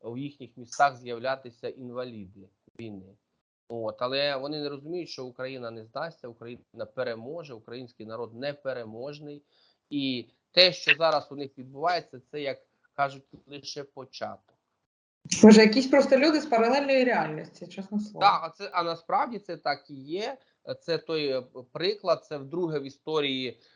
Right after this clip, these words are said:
Speaker 1: ну, не вдруге, багато було іс-, е, в історії держав, які, е, на чолі яких ставали нерозумні люди, е, дуже кровожерливі. Та в Радянський Союз був не таким ярким, да, це і Чау-, Румунія Чаушеску,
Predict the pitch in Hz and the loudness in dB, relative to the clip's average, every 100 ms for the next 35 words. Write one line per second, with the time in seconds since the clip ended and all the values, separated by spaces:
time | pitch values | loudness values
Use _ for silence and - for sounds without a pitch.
0 | _ 165 160 160 254 247 175 151 156 226 | _ 2 2 0 -2 4 4 4 4 4
1 | 269 175 160 147 135 - 117 135 135 135 | 2 -8 -6 -4 -6 -10 -10 -6 -4 -4
2 | 131 - 147 135 127 135 127 147 160 147 | -8 -8 -6 -6 -6 -6 -2 4 4 2
3 | 123 123 _ 151 151 143 - _ _ _ | -6 -14 _ -8 -2 -2 -4 _ _ _
4 | _ 113 117 117 113 101 110 131 131 - | _ -6 -4 -4 -8 -8 -8 -8 -6 -6
5 | 151 151 143 143 - 139 139 131 127 131 | -6 -8 -8 -12 -6 -2 4 2 2 -6
6 | 143 139 139 135 135 135 175 180 151 131 | -6 -6 -10 -10 -10 -8 -8 -6 -4 -4
7 | - _ _ _ - 117 117 117 123 139 | -6 _ _ _ -4 0 0 -2 -4 -10
8 | 123 - 135 139 131 156 175 165 147 139 | -10 -8 -6 -6 -4 -2 -2 -2 -10 -12
9 | 131 - 113 110 110 113 117 160 175 170 | -14 -8 -8 -8 -12 -14 -6 -6 -6 -14
10 | 151 143 139 131 135 135 165 170 165 165 | -18 -12 -12 -12 -12 -6 -2 -2 -2 -8
11 | 143 143 135 123 - 113 117 139 127 - | -6 2 2 2 -8 -14 -6 -4 -4 -8
12 | 113 110 107 117 113 104 110 107 117 143 | -14 -14 -12 -14 -14 -16 -16 -14 -10 -10
13 | 208 190 - 139 139 - 147 143 _ 131 | -10 -12 -12 -14 -14 -4 -4 -4 _ -20
14 | 117 | -20